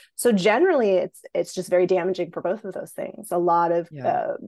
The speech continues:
Speaker 1: people who grow up in these kinds of family systems, they grow up feeling unworthy,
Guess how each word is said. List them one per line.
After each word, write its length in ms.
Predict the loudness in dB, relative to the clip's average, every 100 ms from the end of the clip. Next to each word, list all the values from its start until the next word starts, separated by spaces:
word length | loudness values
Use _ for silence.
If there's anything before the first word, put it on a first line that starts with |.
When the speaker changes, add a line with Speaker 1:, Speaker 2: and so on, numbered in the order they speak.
| -20 _ -6
Speaker 1:
people 180 | 0 2
who 80 | 2
grow 220 | 2 2
up 180 | 2 -2
in 80 |
these 140 | -8 -10
kinds 200 | -12 -12
of 80 | -8
family 200 | -6 -6
systems, 420 | -8 -10 -8 -4
they 120 | -2
grow 200 | 2 2 2
up 120 | 0
feeling 300 | -4 -2 -6
unworthy, 840 | -6 -2 0 0 0 -4 -6 -10